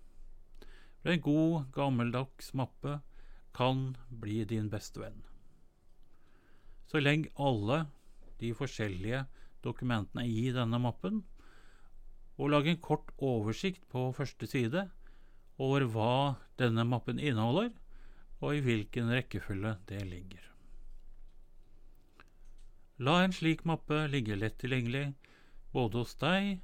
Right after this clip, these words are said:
og den du er pårørende til. Du kan skrive på forsiden helsetilstand, medisiner og allergier for, og så navnet på den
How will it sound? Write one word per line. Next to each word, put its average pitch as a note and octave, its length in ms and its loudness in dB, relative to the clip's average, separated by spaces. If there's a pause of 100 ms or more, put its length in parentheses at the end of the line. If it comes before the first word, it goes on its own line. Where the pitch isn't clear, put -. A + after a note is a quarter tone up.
og B2 220 -2
den A2 180 4
du A2 80 2
er A#2+ 80 2
pårørende F#2+ 560 -4
til. F2+ 160 -10 (1700)
Du D3 80 0
kan D#3+ 160 2
skrive C#3 340 4
på C#3 140 0
forsiden B2+ 680 2 (680)
helsetilstand, B2 880 -2 (480)
medisiner C#3 840 4 (100)
og G#2+ 320 -4
allergier A2+ 640 -2 (400)
for, C#3 320 4 (1040)
og B2+ 240 -2
så B2+ 160 -2
navnet A2+ 400 2
på C3 160 -2
den G#2 160 -2